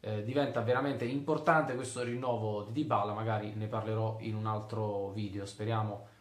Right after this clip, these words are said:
eh, di confermare, eh, a lungo il nostro, le prestazioni del nostro, del nostro Paolino, eh, in bianconero. Un saluto a tutti, al prossimo video, seguitemi anche su Facebook, Simone Avsim Juve,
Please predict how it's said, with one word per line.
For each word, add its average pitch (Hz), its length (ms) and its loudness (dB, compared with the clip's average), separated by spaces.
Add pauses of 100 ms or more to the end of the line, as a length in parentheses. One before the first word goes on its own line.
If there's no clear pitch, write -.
(240)
eh, 101 360 -2
di 117 200 -2
confermare, 113 960 0
eh, 107 340 -6
a 113 120 0
lungo 135 720 4
il 117 100 -2
nostro, 117 720 -2
le 117 120 -2
prestazioni 127 520 -2
del 113 100 -2
nostro, 117 720 0
del 110 120 -2
nostro 120 280 0
Paolino, 117 640 2 (800)
eh, 120 320 -2
in 131 200 -2
bianconero. 123 680 0 (560)
Un 117 120 -4
saluto 131 280 2
a 165 40 4
tutti, 220 360 2
al 117 180 2
prossimo 139 400 0
video, 208 360 -2
seguitemi 135 560 0
anche 113 260 -2
su - 140 -6
Facebook, 160 580 0
Simone 127 360 -2
Avsim 113 400 2
Juve, 139 560 0